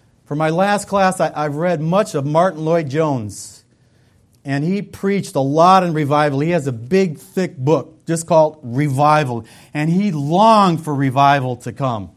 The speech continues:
And I think because his longing was so great and he didn't see it, I think he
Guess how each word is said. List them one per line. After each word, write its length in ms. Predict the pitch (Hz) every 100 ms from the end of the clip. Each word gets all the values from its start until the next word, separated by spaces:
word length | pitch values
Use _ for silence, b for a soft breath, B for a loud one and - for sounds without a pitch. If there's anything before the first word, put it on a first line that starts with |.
| _ _ _ _ _ _ _ b b b b b b b
And 120 | 139
I 80 | 143
think 320 | 143 202 202
because 360 | 151 143 190 151
his 160 | 139
longing 480 | 135 156 185 190 160
was 180 | 147 143
so 180 | 175 175
great 380 | 139 175 180 180
and 140 | 151
he 80 | 151
didn't 220 | 175 147
see 180 | 185 180
it, 40 |
I 100 | 135
think 260 | 135 214 180
he 180 | 127